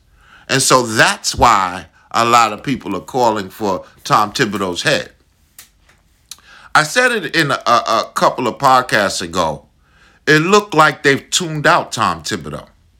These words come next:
All right? Sometimes you practice too much. Sometimes you don't give the players a little leeway and a deep breath.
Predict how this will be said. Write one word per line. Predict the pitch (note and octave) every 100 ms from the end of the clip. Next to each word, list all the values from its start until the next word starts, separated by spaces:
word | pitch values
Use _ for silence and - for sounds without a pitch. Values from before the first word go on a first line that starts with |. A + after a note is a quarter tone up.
| _ _ _ _ _ _ _ _ F#2
All | G2+
right? | A#2 B2+ C3 - _ _ _
Sometimes | - E3 D#3 D#3+ C#3+ C3 B2+
you | G2+
practice | - C#3+ C3 - G#2+ -
too | A#2+ G#2
much. | F#2 D2 - - - _ _ _ _ _
Sometimes | - D3+ C#3 - C3+ A#2+ A2
you | A#2
don't | B2 A#2 G2
give | B2 A2+
the | G2+
players | - C#3 B2+ A2+ G2 F#2 - _ -
a | A2
little | A#2 A2+ G#2+
leeway | A2+ C3 A2+ G2 E2+ C2+
and | G#2+ G2+
a |
deep | F#2+ E2 A#2 D2+
breath. | G2+ A#2 - - - -